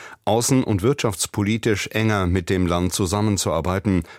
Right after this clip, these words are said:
bis hin zu einem möglichen Freihandelsabkommen zwischen dem arabischen Land und der E U.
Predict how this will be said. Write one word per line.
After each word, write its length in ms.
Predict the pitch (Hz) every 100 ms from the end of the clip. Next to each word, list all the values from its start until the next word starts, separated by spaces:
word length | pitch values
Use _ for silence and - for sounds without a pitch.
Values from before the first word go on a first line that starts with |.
| -
bis 180 | 135 -
hin 200 | 120 139
zu 140 | -
einem 200 | 135 131
möglichen 440 | 101 104 120 113
Freihandelsabkommen 1120 | 98 95 92 87 80 85 92 87 - 95 90 87
zwischen 340 | - 98 92
dem 220 | 82 85
arabischen 580 | 76 85 85 80 82 92
Land 320 | 78 78 92
und 220 | - 82 92
der 160 | 85
E 140 | 92 -
U. 220 | 101